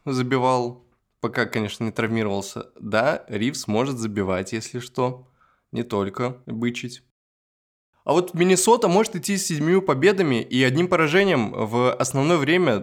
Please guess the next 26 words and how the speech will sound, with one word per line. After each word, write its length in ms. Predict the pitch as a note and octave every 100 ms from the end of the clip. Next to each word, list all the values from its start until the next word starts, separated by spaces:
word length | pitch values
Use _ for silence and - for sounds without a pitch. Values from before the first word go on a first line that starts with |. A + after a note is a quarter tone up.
| -
без 280 | A2+ C3 C3
Капризова. 600 | - E3+ E3 A2 F2+ - _ _ _
Хорошая 380 | - C3+ G3 F#3+
статистика. 640 | F#3 B2+ C#3+ - - - - _ _ -
Если 280 | C3 G#3+ G#3
вернемся 580 | E3 D#3+ G3+ G3 E3
к 80 | C3
нашему 400 | D3 F3 F3 E3
герою, 480 | B2+ C3 F3+ F#3 A#2+
Мэтту 640 | G#2 A2 D3+ E3 C3 A2+
Болди, 560 | G2+ D3+ G3 B2 G2 - _ _ _ -
то 220 | D3 C#3
парень 360 | C#3 G#3 A3+
забил 400 | E3+ D3+ F#3 G3+ -
одиннадцать 560 | C#3 E3 G#3 - A#2
голов 480 | A2 B2 F3 G3 - C#3+
и 60 |
сделал 300 | B2+ C#3 F#3
четыре 420 | F#3 - F3 E3+ -
ассиста, 800 | B2 - F#3 - C#3+ A#2+ - _
напоминаю, 640 | B2 A#2 C3+ D3 A2 F2 -
за 180 | G#2+ G2
десять 360 | A2+ F3 -
игр. 300 | G3+ D3 F#2+ - _ _ _
Его 240 | A2+ C3 A3
хэт-трики — 520 | F3 B2+ G3 G#3